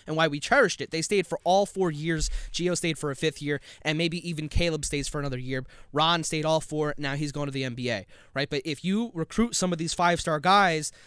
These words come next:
that may choose Rutgers over, let's say, a Kentucky where they only plan to stay there for one year,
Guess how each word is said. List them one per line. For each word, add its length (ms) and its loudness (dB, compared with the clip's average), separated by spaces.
that 140 0
may 180 2
choose 420 2
Rutgers 400 0
over, 260 -2
let's 180 0
say, 180 2
a 100 -2
Kentucky 560 0
where 200 0
they 220 0
only 240 -4
plan 280 -4
to 60 -4
stay 160 -2
there 140 -2
for 140 -8
one 320 -6
year, 480 2